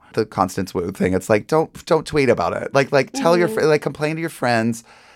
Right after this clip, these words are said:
Speaker 1: if you're upset about something, but maybe don't get up in front of people and go,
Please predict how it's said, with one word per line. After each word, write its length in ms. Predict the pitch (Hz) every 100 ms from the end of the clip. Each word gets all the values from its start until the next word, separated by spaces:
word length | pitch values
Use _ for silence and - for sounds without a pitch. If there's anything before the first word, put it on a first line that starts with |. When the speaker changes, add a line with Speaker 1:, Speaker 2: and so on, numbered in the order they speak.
| - -
Speaker 1:
if 100 | 120
you're 80 |
upset 300 | 135 - 123
about 200 | 110 107
something, 280 | - 107 101
but 160 | 107 -
maybe 240 | 131 127
don't 280 | 117 117 113
get 100 | -
up 120 | -
in 80 | 117
front 160 | 110 104
of 60 |
people 260 | - - 90
and 100 | 101
go, 240 | 92 82